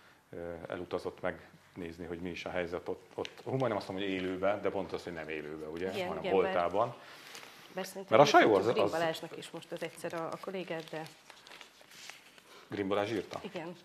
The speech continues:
Speaker 1: Bocsánat, nem tudom, miért, miért Tompos Ádámra gondoltam, azért, mert ő szokott mindig ilyen.
Speaker 2: Igen, igen, igen. De azért ellenőrzöm.
Speaker 1: Hogy, ö, na?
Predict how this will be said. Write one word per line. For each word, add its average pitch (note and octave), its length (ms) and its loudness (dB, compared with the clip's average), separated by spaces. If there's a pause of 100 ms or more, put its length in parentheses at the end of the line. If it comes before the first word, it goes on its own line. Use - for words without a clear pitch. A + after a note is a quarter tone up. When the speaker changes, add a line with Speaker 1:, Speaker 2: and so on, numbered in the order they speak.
(100)
Speaker 1:
Bocsánat, G2 540 2
nem G3 120 0
tudom, G#3 160 4
miért, F3+ 280 -2
miért G2 180 0
Tompos F#2+ 340 -2
Ádámra F2+ 300 0
gondoltam, G2 360 2
azért, E2+ 180 -4
mert E2+ 120 -4
ő D2+ 40 -8
szokott - 300 -10
mindig G#1+ 220 -8
ilyen. - 160 -8
Speaker 2:
Igen, E3+ 200 -6
igen, E3+ 120 -8
igen. E3 420 -12 (720)
De E3 60 -8
azért E3 220 -10
ellenőrzöm. C3+ 500 -6
Speaker 1:
Hogy, F#2+ 220 2
ö, F#2+ 240 2 (460)
na? G#2 200 -8